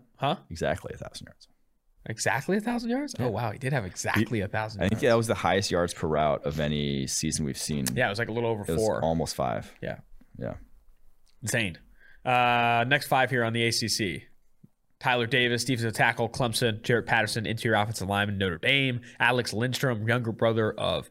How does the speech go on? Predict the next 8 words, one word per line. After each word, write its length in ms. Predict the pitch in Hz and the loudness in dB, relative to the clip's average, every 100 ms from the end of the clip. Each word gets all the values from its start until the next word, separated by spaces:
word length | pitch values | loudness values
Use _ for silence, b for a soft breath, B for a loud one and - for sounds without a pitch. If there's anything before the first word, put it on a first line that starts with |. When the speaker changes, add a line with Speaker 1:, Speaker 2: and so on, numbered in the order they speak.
| _ - | _ 0
Speaker 1:
Chris 300 | 147 160 151 | 2 2 0
Lindstrom, 400 | 135 - 135 123 | -2 -2 -2 0
Boston 300 | 120 123 117 | 0 0 -2
College, 340 | 131 120 117 | 2 2 2
another 220 | 101 113 104 | 0 0 0
interior 320 | 110 117 110 | 0 2 2
offensive 300 | 107 110 - | 0 -4 -2
lineman. 360 | 98 101 104 | 0 2 -2